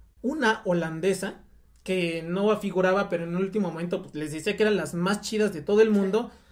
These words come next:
pues obviamente hicieron su estrategia bien chida, y esta holandesa,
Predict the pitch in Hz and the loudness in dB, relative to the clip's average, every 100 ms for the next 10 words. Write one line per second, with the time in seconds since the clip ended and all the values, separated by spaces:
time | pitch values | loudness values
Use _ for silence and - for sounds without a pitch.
0 | - - 185 175 220 226 214 214 208 214 | -20 -6 -2 2 4 4 2 2 2 2
1 | 208 175 170 185 226 208 233 226 208 220 | 0 -4 -4 0 2 2 2 0 2 2
2 | 220 247 220 202 208 196 233 | 4 4 4 6 6 6 0